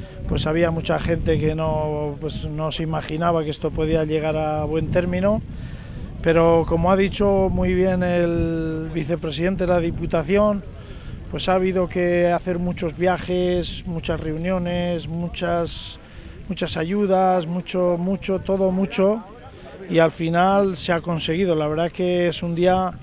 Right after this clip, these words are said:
de mucha alegría para, para mí y para todos los gomellanos.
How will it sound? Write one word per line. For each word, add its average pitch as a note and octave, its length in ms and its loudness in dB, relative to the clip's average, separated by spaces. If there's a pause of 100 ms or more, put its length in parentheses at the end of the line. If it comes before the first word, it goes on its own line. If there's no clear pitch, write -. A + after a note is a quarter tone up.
(480)
de D#3+ 180 2
mucha F3+ 280 2
alegría F3+ 420 4
para, D#3 460 0
para C#3+ 340 -4
mí G#3 240 4
y A3+ 60 4
para D#3 340 -2
todos F#3 260 0
los E3 140 0
gomellanos. D#3 720 -2